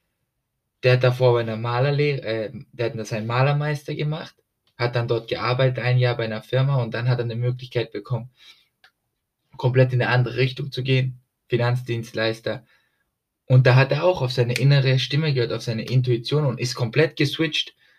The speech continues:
macht jetzt eine komplett neue Erfahrung, war davor in einem Malerbetrieb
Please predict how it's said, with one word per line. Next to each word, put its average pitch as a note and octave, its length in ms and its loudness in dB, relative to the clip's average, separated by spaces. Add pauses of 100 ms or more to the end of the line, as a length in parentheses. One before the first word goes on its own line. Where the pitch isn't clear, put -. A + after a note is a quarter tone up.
(140)
macht C3+ 220 6
jetzt B2+ 160 4
eine B2 80 0
komplett C3 360 2
neue C#3 200 4
Erfahrung, A2 500 -2
war A#2 120 -4
davor A#2+ 440 -4 (380)
in A2+ 120 -6
einem G#2+ 120 -4
Malerbetrieb C#3+ 760 -2